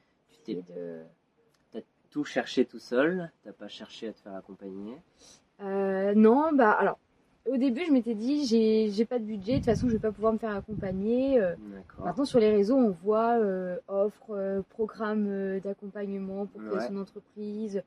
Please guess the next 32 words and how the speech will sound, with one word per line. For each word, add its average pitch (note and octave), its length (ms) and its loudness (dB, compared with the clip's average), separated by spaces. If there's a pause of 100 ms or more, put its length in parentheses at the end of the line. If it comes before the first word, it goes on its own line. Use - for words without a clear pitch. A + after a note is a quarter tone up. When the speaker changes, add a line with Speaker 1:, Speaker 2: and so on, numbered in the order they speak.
(360)
Speaker 2:
Mais G3 220 2
c'est G3 140 -4
vrai F3+ 140 -6
que - 60 -20
c'est - 120 -20
pas, - 60 -20 (140)
oui, C#4 120 -6
c'est A3+ 140 -16
quand F#3+ 160 -14
même, F3+ 320 -6
euh, E3+ 80 -12 (220)
peut-être, F#3+ 240 -16
je - 120 -20
sais - 140 -20
pas, G3 160 -18
euh, E3+ 240 -14
cinq F3 220 -20
cents, F#3+ 240 -8
mille, G3 260 -4
Speaker 1:
Ouais, - 60 -8
Speaker 2:
trois A3+ 260 -2
mille G#3+ 100 6 (100)
Speaker 1:
ouais, F#3 60 4
ouais. F#3+ 80 4
Speaker 2:
euros, A#3 240 10
euh, E3 200 -6
voilà. E3+ 160 -12 (580)
Je F3+ 60 -20
dis, « G3 180 -8
Non, F3 160 -6
non, G#3 280 -2
bon, E3 220 -8